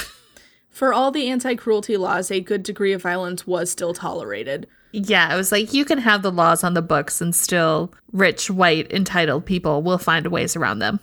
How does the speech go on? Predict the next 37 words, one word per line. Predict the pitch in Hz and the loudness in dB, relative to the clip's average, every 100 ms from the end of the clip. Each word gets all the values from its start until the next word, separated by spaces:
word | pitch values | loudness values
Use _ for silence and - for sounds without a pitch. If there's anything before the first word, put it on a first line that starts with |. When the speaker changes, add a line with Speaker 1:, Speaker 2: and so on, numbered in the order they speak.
| _ | _
Speaker 2:
Exactly. | - 202 208 175 170 143 - _ - | -10 -2 -2 -2 -6 -8 -10 _ -12
So | - 240 233 - | 0 4 4 2
nobody | 233 277 285 285 277 254 | 0 2 2 0 0 -2
would | 202 233 | -2 -2
have | 226 | -2
recorded | 214 - 214 202 | -4 -4 -4 -4
exactly | 196 185 190 185 202 202 | -6 -2 0 0 0 -2
what | 190 | -2
was | 190 - | -6 -6
going | 196 185 175 | -6 -4 -4
on | 175 180 | -4 -4
in | |
the | 180 | -6
Lalaurie | 175 170 180 170 175 | -4 -2 -2 -2 -4
household | 175 165 - 180 185 | -8 -10 -8 -6 -6
in | 185 | -6
the | |
years | 180 170 175 | -4 -4 -8
before | 180 - 180 156 151 | -14 -4 -2 0 -2
the | 165 165 156 _ _ | -4 -8 -8 _ _
incident, | - 233 220 - - 170 170 - _ - | -2 -2 -2 -6 -10 -10 -14 -16 _ -8
uh, | 202 | -6
because | 226 196 190 | -4 -6 -6
it | 202 | -6
was | 202 | -4
all | 190 190 190 - _ | 0 0 0 -4 _
just | - 196 - | -12 -6 -4
standard | - 190 190 190 190 196 - | -2 -2 -2 -2 0 -2 -4
post | 196 202 - | -6 -6 -4
elev-, | 233 214 196 - - | -4 -2 -4 -6 -8
uh, | 190 185 | -4 -2
eighteen | - - - 208 | -4 -6 -6 -6
eleven | 190 185 170 185 180 _ _ | -4 -4 -6 -8 -12 _ _
punishment. | - - - 78 - _ _ _ | -10 -10 -14 -16 -18 _ _ _
Speaker 1:
Right. | - - - - | -10 -10 -6 -2
Speaker 2:
Okay, | 233 185 - _ - | 0 -2 -8 _ -12
so | - 185 | -6 -4